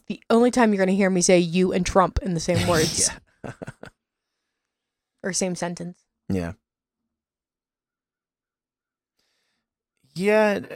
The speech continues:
Speaker 2: uh, as far as people's perceptions of my, my parents, um, like I said, just about everybody liked my mom. I mean, she wasn't, I mean, she just, she was kind of everybody's mom, you know?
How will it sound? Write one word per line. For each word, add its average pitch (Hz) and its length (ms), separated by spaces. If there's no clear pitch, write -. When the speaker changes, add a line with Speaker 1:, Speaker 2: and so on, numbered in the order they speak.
Speaker 2:
uh, - 40
as 180 200
far 226 200
as 247 100
people's 196 340
perceptions 160 720
of 120 300
my, 95 480
my 139 260
parents, 73 720
um, 110 640
like 214 160
I 220 60
said, 180 260
just 139 160
about 147 180
everybody 123 280
liked 110 200
my 90 80
mom. 98 420
I 107 100
mean, 98 200
she 110 240
wasn't, 92 440
I 135 80
mean, 113 120
she 123 160
just, - 420
she - 100
was 202 100
kind 214 160
of 208 80
everybody's 208 360
mom, 190 320
you 104 120
know? 107 260